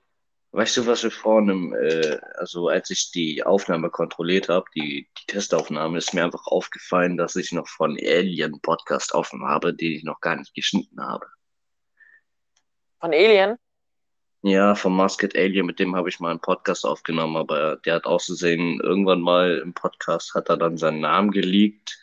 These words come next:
Speaker 1: seinen kompletten Namen, und er hat mich gebeten, es rauszuschneiden, aber ich war zu faul dafür.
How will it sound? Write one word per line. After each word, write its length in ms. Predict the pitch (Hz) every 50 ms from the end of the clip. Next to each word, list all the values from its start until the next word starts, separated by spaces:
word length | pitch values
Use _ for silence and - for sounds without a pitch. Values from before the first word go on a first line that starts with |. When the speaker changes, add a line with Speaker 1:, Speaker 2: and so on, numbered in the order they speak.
| - _ _ _ - - - _
Speaker 1:
seinen 240 | _ - - 80 78
kompletten 500 | - - 78 - - 92 78 - 78 82
Namen, 360 | 80 78 78 85 101 101 95
und 100 | 87 -
er 60 | 87 -
hat 80 | -
mich 160 | 85 - -
gebeten, 340 | - - 78 85 82 - -
es 160 | 78 - -
rauszuschneiden, 580 | - 90 87 - - 85 - - 78 78 80 82
aber 160 | 80 - 80
ich 160 | 80 78 -
war 120 | 80 78 -
zu 120 | - -
faul 320 | - - - 82 90 90 85
dafür. 380 | - 67 - - - 53 -